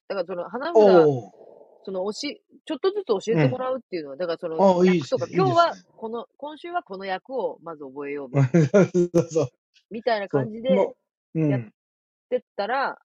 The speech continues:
Speaker 1: まあ、もう、だからさ、
Speaker 2: うん。
Speaker 1: アプリ入れたけど、アプリや-、い-、あ、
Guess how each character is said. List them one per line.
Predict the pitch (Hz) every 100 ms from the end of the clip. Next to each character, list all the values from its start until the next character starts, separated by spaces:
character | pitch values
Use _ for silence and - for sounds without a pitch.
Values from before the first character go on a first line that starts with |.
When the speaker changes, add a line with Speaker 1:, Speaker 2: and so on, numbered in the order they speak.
| _
Speaker 1:
ま | 208
あ、 | 277
も | 247
う、 | 190
だ | 160
か |
ら | 139
さ、 | 120
Speaker 2:
う |
ん。 | 294
Speaker 1:
ア |
プ | - 440
リ |
入 | 226
れ | 311
た | 349
け | 269
ど、 | 214
ア | 370
プ | 453
リ | 247 -
や-、 | 175 185 185 _ _
い-、 | 202 _ _
あ、 | -